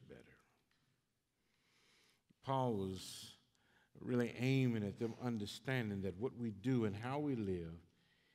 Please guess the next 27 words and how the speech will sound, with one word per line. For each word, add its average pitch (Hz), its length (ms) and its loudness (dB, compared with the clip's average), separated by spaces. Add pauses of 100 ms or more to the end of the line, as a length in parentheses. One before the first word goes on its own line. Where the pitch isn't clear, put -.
(260)
is 110 380 -2
to - 160 -14
benefit 98 880 0 (580)
the 101 120 -6
kingdom. 90 840 -2 (1000)
And 190 120 4
the 185 40 6
kingdom 269 460 2
encompasses 208 640 2
not 233 240 0
just 233 220 0
me, 208 200 6
but 196 160 6
everybody 151 600 2
who's 135 260 -2
a 143 180 -14
part 143 220 0
of 107 120 -6
the 104 60 -10
kingdom, 120 540 -4
and 156 300 -6
also 131 640 -4 (240)
not 185 200 0
just 190 220 -6
my 151 240 0
church, 131 340 -2 (120)
but 123 200 2